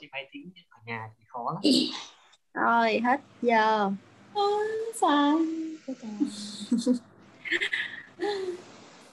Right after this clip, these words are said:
Speaker 2: Ôi, chị Mỹ Nhân vẫn đang đứng đầu ha.
Speaker 3: Vô cái tủ lạnh rồi cô ơi. <laughs>
Speaker 1: Thiết bị nào dưới đây phải có tại nhà thuốc?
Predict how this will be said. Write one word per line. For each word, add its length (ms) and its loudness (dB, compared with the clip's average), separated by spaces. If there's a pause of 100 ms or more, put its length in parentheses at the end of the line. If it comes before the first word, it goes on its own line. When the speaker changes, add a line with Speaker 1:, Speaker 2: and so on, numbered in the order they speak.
(320)
Speaker 2:
Ôi, 380 8
chị 80 6
Mỹ 180 6
Nhân 220 8
vẫn 100 8
đang 120 8
đứng 160 4
đầu 160 10 (120)
ha. 300 8 (380)
Speaker 3:
Vô 80 6 (100)
cái 120 2
tủ 100 4
lạnh 200 2 (100)
rồi 140 -4
cô 200 2
ơi. 120 2 (880)
<laughs> 100 -6 (2000)
Speaker 1:
Thiết 200 4
bị 220 2
nào 300 6
dưới 160 2
đây 320 4
phải 220 4
có 340 6
tại 240 2
nhà 280 -2
thuốc? 280 4